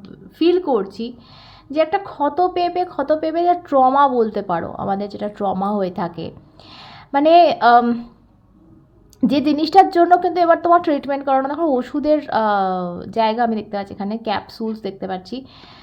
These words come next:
তো যে, যে জায়গাটা কিন্তু তোমরা ট্রিটমেন্ট করছো না বা যে জায়গাটা তোমরা ট্রিটমেন্ট করানো এবার উচিত এরকম বলে মনে হচ্ছে, সেই জায়গাটা ট্রিটমেন্ট বলতে এখানে শরীরের জন্য তুমি ডক্টর দেখাও সেটা তো মিটে গেল,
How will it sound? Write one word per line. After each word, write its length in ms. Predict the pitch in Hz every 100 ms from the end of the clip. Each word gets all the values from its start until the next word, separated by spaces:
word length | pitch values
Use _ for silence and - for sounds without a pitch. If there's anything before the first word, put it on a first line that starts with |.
| - -
তো 80 |
যে, 280 | 233 277 311
যে 220 | 233 320
জায়গাটা 360 | 285 220 240 320
কিন্তু 200 | 370 392
তোমরা 180 | 370 370
ট্রিটমেন্ট 460 | 330 262 285 320
করছো 380 | 294 262 233 311
না 60 | 349
বা 80 | 381
যে 120 | 294
জায়গাটা 440 | 262 254 262 302 302 -
তোমরা 240 | 285 302
ট্রিটমেন্ট 400 | 311 269 285 302
করানো 280 | 285 269 277
এবার 300 | 285 269 285
উচিত 560 | 254 202 - 233 - - - _ _ - _
এরকম 380 | 247 269 302 294
বলে 200 | 269 294
মনে 240 | 277 240
হচ্ছে, 300 | 277 214 -
সেই 200 | - 233
জায়গাটা 420 | 240 226 233 247 302
ট্রিটমেন্ট 460 | 262 233 269 320
বলতে 280 | 294 247 220
এখানে 260 | 233 262 269
শরীরের 480 | 277 269 311 349
জন্য 280 | 349 349 349
তুমি 180 | 349 330
ডক্টর 260 | 302 294 277
দেখাও 300 | 285 285 277
সেটা 220 | 269 262
তো 160 | 254
মিটে 260 | 247 240 -
গেল, 240 | 233 208